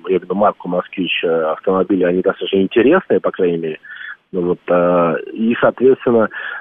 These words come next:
мне кажется, что впереди еще есть, э, э, поле непаханное по поводу локализации, э, китайских производителей, да, они же, э, уже давно многие присматриваются к тем мощностям, которые оставили там ушедшие из России бренды.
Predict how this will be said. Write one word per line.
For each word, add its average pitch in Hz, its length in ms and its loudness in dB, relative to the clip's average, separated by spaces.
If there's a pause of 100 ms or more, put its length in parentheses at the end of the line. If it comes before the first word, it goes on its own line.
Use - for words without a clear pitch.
мне 104 380 4
кажется, 131 420 0
что 104 880 -4 (220)
впереди 101 440 -2
еще 120 380 2
есть, 98 300 2 (240)
э, 98 420 4 (400)
э, 101 200 -2 (520)
поле 127 340 2
непаханное 107 720 -2
по 92 120 -8
поводу 117 320 -4
локализации, 101 1040 -2 (360)
э, 95 120 -8
китайских 104 500 -6
производителей, 85 720 -4
да, 113 400 0
они 101 220 2
же, 101 180 4 (380)
э, 107 80 2
уже 98 280 2
давно 113 480 2
многие 104 300 -4
присматриваются 107 720 -2
к - 80 -20
тем 104 220 0 (420)
мощностям, 107 560 0
которые 104 380 2
оставили 95 440 0
там 90 240 -6
ушедшие 101 640 0
из 90 80 -4
России 98 460 -4
бренды. 180 440 2